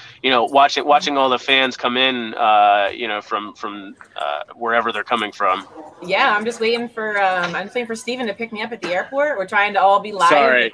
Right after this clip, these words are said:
Speaker 2: from
Speaker 3: Yeah,
Speaker 2: the, it's all right.
Speaker 3: traffic.
Speaker 2: We'll try, you know, ne-, next year we're all gonna be at the Super Bowl live. We're hoping. Um, this just, you know, didn't work out.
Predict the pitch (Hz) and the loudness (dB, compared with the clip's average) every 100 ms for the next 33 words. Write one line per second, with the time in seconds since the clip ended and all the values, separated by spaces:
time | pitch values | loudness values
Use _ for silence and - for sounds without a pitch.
0 | - - 131 123 123 - 240 240 208 - | -4 -2 -2 -2 -6 -2 2 2 2 -4
1 | 208 - _ _ _ - 226 - 220 208 | -8 -10 _ _ _ -14 -10 -6 -4 -4
2 | 214 208 240 202 233 240 254 247 208 190 | -4 -4 -6 -4 -2 -2 -2 0 4 4
3 | 214 220 202 190 196 190 190 180 196 208 | 4 -2 -6 -8 -8 -8 -4 -2 -2 -6
4 | 196 185 175 170 165 180 170 175 170 - | -12 -8 -4 -2 0 0 0 -2 -6 -6
5 | 185 196 175 175 165 165 - 160 156 156 | -4 0 -2 -2 -8 -8 -6 -4 -4 -8
6 | 165 185 - - 185 - - 190 165 160 | -12 -14 -14 -20 -20 -20 -18 -10 -8 -10
7 | _ 196 208 214 208 240 - | _ -12 -8 -4 0 0 -2